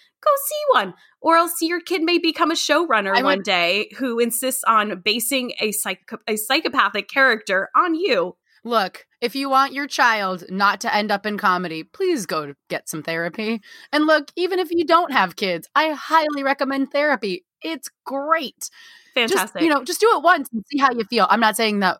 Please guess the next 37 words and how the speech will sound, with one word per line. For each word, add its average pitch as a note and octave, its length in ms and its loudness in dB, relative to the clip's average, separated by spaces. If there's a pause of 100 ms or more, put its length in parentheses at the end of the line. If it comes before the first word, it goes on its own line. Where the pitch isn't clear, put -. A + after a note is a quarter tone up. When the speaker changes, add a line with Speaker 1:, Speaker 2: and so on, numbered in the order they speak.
(120)
Speaker 2:
uh, G#3+ 100 0 (100)
only G#3+ 240 0
a G3 60 2
man G#3+ 320 2
would F#3+ 160 -2
think F3 180 -2
that E3 280 2 (400)
you G3 140 2
have F3 140 2
therapy E3+ 380 0
one D#3+ 160 0
time E3 240 0
and D#3+ 80 -4
then D#3+ 100 -4
you're D3+ 260 -4
all D#3+ 120 4
of D3 80 -4
a D#3+ 60 -6
sudden D3+ 240 -4
cured F#3+ 340 -4
like D#3+ 280 -2 (460)
Sean D#3+ 420 0
and D3 280 -6 (300)
a E3+ 100 -2
cast E3 300 2
member E3+ 200 0
on D#3 100 0
a E3 60 -6
Bravo E3 280 2
reality E3+ 460 0
T G#3+ 160 -8
V D4+ 140 0
show. C#4 280 2 (320)
But G4+ 400 2 (420)
I, C4 280 0
I, B3+ 140 -2
if A#3 140 -12